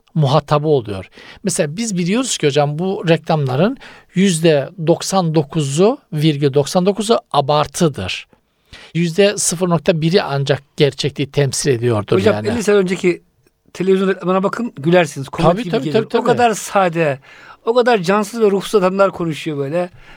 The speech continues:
Speaker 2: "Şu falanca sabunu alın işte, iyidir." falan. Hani
Speaker 1: He.
Speaker 2: sert bir sesle, yani böyle emreder gibi. Şimdi hocam şeytani zeka ile insanın
Speaker 1: Evet.
Speaker 2: dikkatini böyle, hani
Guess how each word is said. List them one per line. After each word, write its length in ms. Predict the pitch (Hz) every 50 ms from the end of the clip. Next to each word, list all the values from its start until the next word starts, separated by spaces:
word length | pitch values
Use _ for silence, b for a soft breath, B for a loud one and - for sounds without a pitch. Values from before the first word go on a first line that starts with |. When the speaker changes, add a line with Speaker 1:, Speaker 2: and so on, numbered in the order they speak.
| B B
Speaker 2:
"Şu 180 | B - 302
falanca 400 | 220 - 240 240 226 226 214 220
sabunu 340 | 202 - 208 202 196 202 208
alın 220 | 202 185 185 202 202
işte, 260 | 175 - - - 190 202
iyidir." 320 | 196 190 165 160 151 139
falan. 280 | 139 160 156 156 147 143
Hani 160 | 151 156 151
Speaker 1:
He. 240 | 156 147 131 113 - -
Speaker 2:
sert 340 | - - 208 202 160 - -
bir 60 | 135
sesle, 360 | - 160 151 139 - - 156
yani 220 | 151 151 151 156
böyle 160 | 147 151 151 180
emreder 440 | - 156 165 170 165 151 143 135
gibi. 320 | 127 117 127 123 147 170 196 B B B B B B B
Şimdi 320 | - - - - 220 220
hocam 240 | 214 170 151 202 196
şeytani 600 | - - - 180 170 - 180 190 220 247 262 - - b b b b b b
zeka 400 | - 175 170 170 - 185 208 202
ile 320 | 170 143 151 160 196 233 _ b b b b b b b b
insanın 280 | 175 170 143 185 202 208
Speaker 1:
Evet. 160 | 185 156 139
Speaker 2:
dikkatini 240 | 190 180 - 208 214
böyle, 160 | 208 208 220
hani 340 | 233 240 208 202 220 220 208